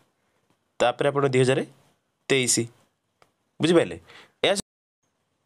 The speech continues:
ତ ଛଅଟାଙ୍କ ନମ୍ବର ଭରିବେ। ଦେଖନ୍ତୁ, ଛଅଟାଙ୍କ ନମ୍ବର ଆପଣ ପ୍ରଥମେ ଦେଖିବେ, କୋଶ୍ଚିନ୍‌ରେ ଆପଣ ଦେଖିବେ,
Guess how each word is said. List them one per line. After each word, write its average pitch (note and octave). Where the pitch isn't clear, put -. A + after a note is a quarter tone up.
ତ F#3+
ଛଅଟାଙ୍କ F3
ନମ୍ବର F3
ଭରିବେ। G2+
ଦେଖନ୍ତୁ, A2+
ଛଅଟାଙ୍କ D3
ନମ୍ବର F3
ଆପଣ F3
ପ୍ରଥମେ D3+
ଦେଖିବେ, C3
କୋଶ୍ଚିନ୍‌ରେ C3+
ଆପଣ C3
ଦେଖିବେ, A2